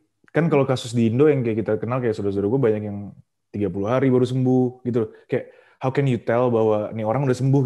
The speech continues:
gitu, walaupun udah nggak ada symptoms atau apa, kan kayak nggak jelas banget guidelines-nya di U K gitu kan. Kalau di Indo kan lu mesti dua kali tes swab negatif kan, baru lu bisa dirilis dari either hospital atau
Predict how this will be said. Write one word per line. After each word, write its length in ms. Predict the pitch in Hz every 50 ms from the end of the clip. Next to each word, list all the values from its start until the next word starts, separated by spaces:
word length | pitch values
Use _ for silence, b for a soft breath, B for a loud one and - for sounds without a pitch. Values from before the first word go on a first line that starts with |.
| 123
gitu, 120 | 113 123 117 113 113 123
walaupun 240 | 120 117 113 135
udah 140 | 135 127 117 113
nggak 60 | 110
ada 60 | 110
symptoms 400 | - 120 117 113 98 117 117 110
atau 180 | 110 104 110 110
apa, 120 | 107 107 123
kan 160 | 120 151 151
kayak 380 | 135 131 120 - - - _ _
nggak 180 | - 117 117 110 117
jelas 180 | 117 113 101
banget 180 | 113 113 131 139 131
guidelines-nya 440 | 123 117 113 110 113 123 127 123 127
di 80 | 120 113 110 110
U 60 | 110 110
K 60 | - 123 117 107
gitu 160 | 107 98 104 107
kan. 80 | 110 110 _ _ _ _ _ _ -
Kalau 120 | - 127 127
di 80 | 123 120
Indo 140 | 127 139 151
kan 80 | 170
lu 80 | 175 185
mesti 140 | 170 147 151
dua 100 | 131 127
kali 160 | 117 120 117
tes 320 | 113 - 120 113 - - -
swab 220 | - - 120 104
negatif 400 | 117 110 110 110 110 127 - 101
kan, 100 | 95 92 95 _ _ _ _ _ _ _ _ -
baru 220 | 110 113 117 131
lu 140 | 135 143 139 123 - - _ _
bisa 240 | - 113 113 110 120
dirilis 400 | 117 113 113 113 117 113 104 104
dari 320 | 110 110 110 110 107 101 _ _
either 220 | - 107 107 107 101
hospital 400 | 107 104 - - 107 120 120 113
atau 380 | 107 110 107 107 107 104 -